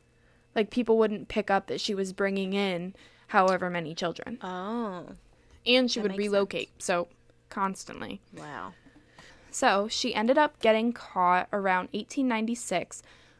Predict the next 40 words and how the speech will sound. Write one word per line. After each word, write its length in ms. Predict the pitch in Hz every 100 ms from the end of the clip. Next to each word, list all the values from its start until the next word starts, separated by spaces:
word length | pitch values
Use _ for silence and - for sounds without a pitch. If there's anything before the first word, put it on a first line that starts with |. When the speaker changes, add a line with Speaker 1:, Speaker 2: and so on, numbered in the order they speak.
| _
Speaker 1:
when 200 | - 208 196
a 220 | 208 202
bargeman 760 | 196 190 214 233 262 269 277
found 300 | 277 247 226
a 140 | 214 202
floating 420 | - 220 240 339
package 480 | - 220 220 220 220
in 200 | - 202
the 80 | 196
Thames 420 | - 185 180 175
River. 460 | 175 165 - - 262 _ - - _ _ _ _ _
The 100 | 220
guy 320 | 220 214 226
picked 260 | 262 254 -
the 80 | 277
package 380 | 240 220 226 220
out 120 | 214
of 60 |
the 100 | 233
water 480 | 220 175 175 180 185 -
and 260 | 190 190 -
opened 300 | 202 233 233
it 80 |
up 200 | 208 196
to 120 | - 220
find 300 | 196 190 190
a 160 | 214
baby 460 | 226 240 214 185 208
who 160 | 240 226
was 160 | 247
strangled 640 | - - 208 190 190 190 190
with 280 | 185 185 -
white 320 | 196 190 190
dressmaker's 680 | - 190 - 175 175 175 -
tape. 320 | - - - - _ _ _ _ -
The 100 | 208
baby 260 | 214 202 202
was, 180 | 202 196
like, 300 | 170 - _ _ _ _ _ _ _ -
two. 380 | - - 185